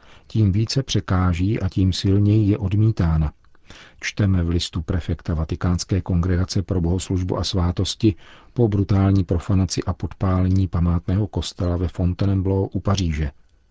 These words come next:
Ve Francii je v poslední době profanace křesťanských míst kultu na denním pořádku. Statisticky jsou na policii hlášeny každý den dva případy těchto trestných činů.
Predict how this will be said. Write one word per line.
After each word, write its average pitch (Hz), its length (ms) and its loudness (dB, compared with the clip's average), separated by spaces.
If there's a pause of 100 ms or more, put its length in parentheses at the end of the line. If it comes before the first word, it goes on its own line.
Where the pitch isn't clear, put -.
(760)
Ve 107 80 2
Francii 117 580 2
je 107 80 4
v - 60 -4
poslední 98 540 0
době 95 300 2
profanace 95 600 0
křesťanských - 720 -2
míst 95 320 0
kultu 98 400 -2
na 90 120 0
denním 90 320 0
pořádku. 87 640 -2 (680)
Statisticky - 800 0
jsou 101 260 0
na 92 120 2
policii 95 480 0
hlášeny 90 500 0
každý 87 400 -2
den 92 300 2
dva 85 160 -2
případy 90 500 -2
těchto - 340 -6
trestných 87 460 -2
činů. 85 380 2